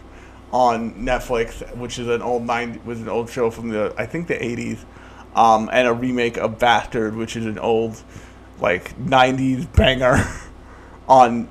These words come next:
on Netflix. So I'm not crazy.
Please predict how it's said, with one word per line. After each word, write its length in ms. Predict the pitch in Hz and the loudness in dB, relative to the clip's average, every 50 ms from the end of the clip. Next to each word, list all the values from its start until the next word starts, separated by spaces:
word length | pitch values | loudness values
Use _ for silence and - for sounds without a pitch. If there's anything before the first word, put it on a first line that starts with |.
| - - | -8 0
on 300 | 123 120 123 123 117 120 | 2 4 4 4 4 4
Netflix. 480 | 120 120 - - - 127 110 101 - - | 2 0 0 0 0 0 2 0 0 -4
So 520 | - - - 127 120 120 117 107 98 - - | -8 0 2 4 6 6 4 2 0 -4 0
I'm 340 | 76 107 123 120 110 104 117 | 2 4 4 4 2 2 2
not 360 | 123 120 120 113 - - - | 4 4 4 4 2 -2 -6
crazy. 600 | - 147 127 127 127 110 - 110 98 120 170 | -2 -2 0 -2 -2 -4 -6 -6 -6 -6 -8